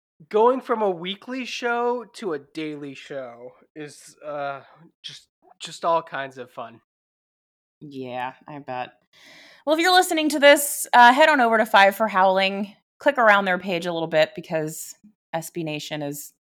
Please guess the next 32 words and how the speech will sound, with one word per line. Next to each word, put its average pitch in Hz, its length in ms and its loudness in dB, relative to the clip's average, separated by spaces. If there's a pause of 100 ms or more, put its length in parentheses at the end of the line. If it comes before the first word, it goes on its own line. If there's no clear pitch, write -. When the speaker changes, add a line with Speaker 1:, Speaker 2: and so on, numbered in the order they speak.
Speaker 2:
forcing 151 400 -12
all 143 140 -4
of 147 80 -6
us 147 160 -6
to 175 60 -18
care 160 160 -4
about 147 240 -2
clicks. 156 360 -4
So 170 280 4 (420)
give 302 140 -2
some 269 160 -2
clicks 214 220 0
to 208 60 -6
Five 185 240 2
for 185 120 -2
Howling. 175 460 0 (340)
Learn 220 160 0
a 220 40 -2
little 190 200 -2
bit 170 220 -2
about 165 200 0
the 170 160 -10
Arizona 160 320 -6
Coyotes. 156 500 -8 (540)
Carl, 233 240 6
I 226 160 4
hope 262 240 -6
that - 120 -12
you 208 240 -4
enjoy 202 380 -4
this 247 160 -8
game. 202 360 -8